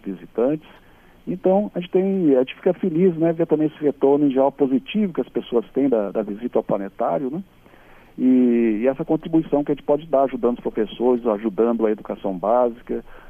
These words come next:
mas também o ensino médio e também turmas, ah, de pessoas interessadas,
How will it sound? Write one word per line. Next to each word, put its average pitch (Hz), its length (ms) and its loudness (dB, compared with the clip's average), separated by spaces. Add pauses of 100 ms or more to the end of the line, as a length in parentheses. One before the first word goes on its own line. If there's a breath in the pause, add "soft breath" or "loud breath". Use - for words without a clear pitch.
mas 135 220 -2
também 117 300 0
o 110 60 0
ensino 101 300 -6
médio 117 720 0
e 180 80 0
também 147 340 -2
turmas, 135 460 0 (460 soft breath)
ah, 107 440 2
de 101 480 -2
pessoas 104 360 -2
interessadas, 117 600 -4